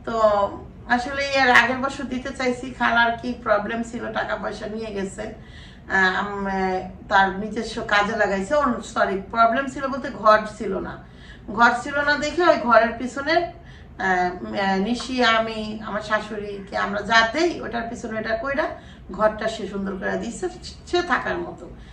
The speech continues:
যাতে স-, সে যে কয়টা দিন বাসে ঘরটার মধ্যে থাকতে পারে। আচ্ছা, এবার কাল আবার কি হয়েছে জানেন, মানে এবার কাল ভাবলাম যে আমি যেহেতু কিছু টাকা দিচ্ছি, নিশি দিচ্ছে, তারপরে আরো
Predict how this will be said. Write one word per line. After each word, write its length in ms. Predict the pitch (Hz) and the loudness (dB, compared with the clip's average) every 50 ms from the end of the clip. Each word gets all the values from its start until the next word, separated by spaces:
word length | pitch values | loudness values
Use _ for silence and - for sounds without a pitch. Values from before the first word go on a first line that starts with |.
| - - - - - | -20 -18 -16 -12 -4
যাতে 340 | 202 247 247 240 302 311 | 0 0 2 2 2 0
স-, 640 | 302 - 311 277 254 254 247 233 226 226 220 214 - | 0 0 -2 0 2 2 2 2 2 0 0 -4 -2
সে 120 | 254 247 | -2 0
যে 160 | 247 247 254 | 0 0 0
কয়টা 260 | 254 254 247 247 254 247 | 2 2 2 2 2 -2
দিন 220 | 247 262 254 240 | 0 0 -2 2
বাসে 420 | 208 226 233 240 240 - - 359 - - | 6 8 8 8 8 6 4 4 4 4
ঘরটার 380 | 226 226 202 190 - 208 196 | 2 2 2 2 2 -2 -2
মধ্যে 260 | 190 190 190 185 190 | -2 -2 -2 -4 -4
থাকতে 340 | 190 202 202 190 - - 208 | -4 -4 -6 -6 -6 -10 -12
পারে। 280 | 190 190 190 170 160 165 - - - - - - - - - - - | -10 -8 -8 -10 -10 -12 -14 -16 -20 -20 -20 -20 -20 -20 -20 -10 -6
আচ্ছা, 440 | 202 202 202 - 226 202 180 185 - - - - - - | -6 -6 -4 0 0 0 0 0 -4 -10 -14 -18 -18 -12
এবার 320 | - 262 277 285 330 330 330 | -8 -2 8 10 10 10 10
কাল 220 | 330 349 339 339 | 8 6 6 6
আবার 140 | 339 349 339 | 8 6 4
কি 200 | 339 339 320 330 | 4 4 4 6
হয়েছে 440 | 320 330 330 311 - - 330 302 254 | 6 6 4 4 2 2 0 0 2
জানেন, 380 | 285 285 277 269 247 226 226 220 226 | 2 2 2 2 0 0 0 -2 -2
মানে 340 | 233 226 233 233 233 247 240 - - | 0 0 0 -2 -4 -8 -10 -12 -8
এবার 260 | - 254 254 269 285 285 285 | -6 -2 0 2 2 2 2
কাল 100 | 302 302 302 302 302 294 262 | 2 2 2 4 2 2 2
ভাবলাম 640 | 247 247 247 247 247 254 262 262 247 247 262 - - - - - - - - - | 4 4 4 4 2 0 2 4 4 4 2 -2 -6 -14 -18 -20 -20 -16 -12 -12
যে 180 | 220 214 247 | -4 2 4
আমি 260 | 240 233 226 233 247 254 | 6 8 8 6 6 2
যেহেতু 320 | 240 262 277 262 - 262 | 0 -2 -4 -4 -4 -6
কিছু 240 | 240 247 247 - 247 | -8 -8 -8 -8 -2
টাকা 260 | 240 233 233 233 240 | 0 0 2 2 -2
দিচ্ছি, 500 | 240 233 233 - - - - 240 226 226 | -2 -2 -6 -8 -10 -10 -8 -8 -6 -6
নিশি 260 | 226 233 - - 240 | -6 -8 -8 -8 -10
দিচ্ছে, 580 | 214 214 226 226 220 - - 233 220 214 214 214 214 | -8 -8 -8 -10 -10 -10 -8 -6 -4 -4 -4 -4 -6
তারপরে 320 | 214 208 208 - 226 220 | -6 -6 -6 -4 -2 0
আরো 340 | 208 214 208 214 214 214 214 | 2 2 2 0 -2 -4 -6